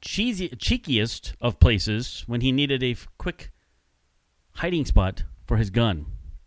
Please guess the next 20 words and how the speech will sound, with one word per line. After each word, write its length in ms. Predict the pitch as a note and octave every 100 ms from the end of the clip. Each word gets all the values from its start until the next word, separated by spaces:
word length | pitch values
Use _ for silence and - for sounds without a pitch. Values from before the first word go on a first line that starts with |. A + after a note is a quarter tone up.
| - - - _ _ _ _ _ _
Don't 140 | E2+
get 100 | F2+
ahead 200 | A2+ C3
of 60 | A#2+
me. 180 | G2 E2 - _ _ _ -
Justin, 640 | - - - D#3+ C#3 - - _ -
uh, 200 | G#2 G#2+ A2
is 100 | G#2+
twenty-four. 540 | - C#3+ C3+ B2+ B2
He 80 | A2+
pleaded 300 | - D3 C3
guilty 260 | B2+ C3 C#3
on 100 | A2+
Friday, 560 | - C3+ C3 C3 B2+
uh, 220 | A2+ A2
to 180 | A2 -
weapons 460 | A#2+ G3 - D#3 C3
charges 460 | - A2+ A2 C3
after 260 | C3 A#2 A#2+
police 540 | - - E3 F#3+ -